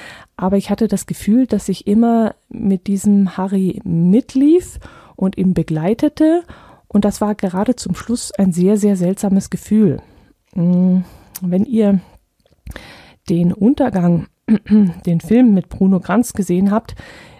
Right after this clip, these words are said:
werdet ihr vielleicht die gleichen Bilder im Kopf haben, wie ich sie am Schluss dieses Buches im Kopf hatte. Aber mehr will ich dazu jetzt eigentlich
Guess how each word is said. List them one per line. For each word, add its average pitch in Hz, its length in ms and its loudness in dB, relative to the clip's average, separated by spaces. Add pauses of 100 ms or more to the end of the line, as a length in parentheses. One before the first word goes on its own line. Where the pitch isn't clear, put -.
werdet 190 640 0
ihr 214 140 -2
vielleicht 202 380 -2
die 196 60 -4
gleichen 202 400 2
Bilder 202 240 0
im 180 160 -2
Kopf - 240 -4
haben, 196 260 2
wie 190 100 -2
ich - 220 -6
sie - 220 -2
am 175 100 0
Schluss - 380 -2
dieses 165 260 -8
Buches 180 380 0
im 165 120 -2
Kopf - 280 -8
hatte. - 260 -6 (600)
Aber 170 160 0
mehr 185 200 2
will 175 120 -2
ich - 80 -12
dazu - 240 -6
jetzt - 200 -8
eigentlich 165 380 -8